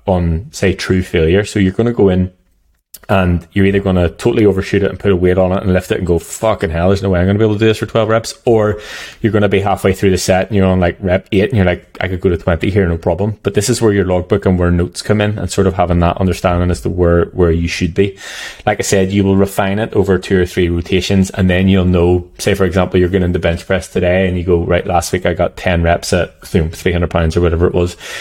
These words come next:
You're like, "Right, I need to get eleven reps or twelve reps to progress here." If you get there, then perfect. And then you know you need to up the weight and drop the reps the next time. Um,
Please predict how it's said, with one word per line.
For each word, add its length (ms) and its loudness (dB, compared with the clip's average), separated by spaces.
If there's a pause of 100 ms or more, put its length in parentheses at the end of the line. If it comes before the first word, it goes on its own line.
(140)
You're 100 2
like, 100 -10
"Right, 160 0
I 60 -2
need 200 -2
to 60 0
get 140 0
eleven 360 0
reps 240 -2
or 60 -4
twelve 320 -2
reps 300 -4
to 100 -2
progress 460 -2
here." 240 0 (360)
If 180 -4
you 80 2
get 240 -4
there, 180 2
then 240 0
perfect. 380 -4 (100)
And 80 2
then 140 0
you 80 0
know 140 0
you 120 0
need 260 -2
to 280 -2 (100)
up 240 -4
the 80 0
weight 380 0
and 260 0
drop 320 -2
the 80 0
reps 360 -2
the 80 0
next 180 -4
time. 200 -4 (540)
Um, 640 -2